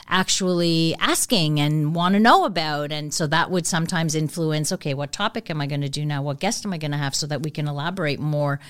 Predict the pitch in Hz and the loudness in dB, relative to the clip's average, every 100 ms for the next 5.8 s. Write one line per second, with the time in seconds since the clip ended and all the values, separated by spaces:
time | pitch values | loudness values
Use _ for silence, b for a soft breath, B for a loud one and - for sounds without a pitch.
0 | B B B - 160 160 151 156 147 156 | B B B -2 0 2 0 0 0 0
1 | - 139 160 147 151 143 135 131 143 226 | -2 -4 -4 -4 -4 -2 -2 -4 -2 0
2 | 285 156 127 - B B B B _ - | 2 2 0 -2 B B B B _ -12
3 | - 233 254 320 320 233 196 165 131 - | -2 4 6 4 2 2 0 -2 -8 -2
4 | 202 214 208 180 160 - 160 151 160 139 | 0 2 2 2 0 0 -2 0 0 0
5 | 151 151 147 - - 151 143 | 0 0 0 -4 -4 -2 -2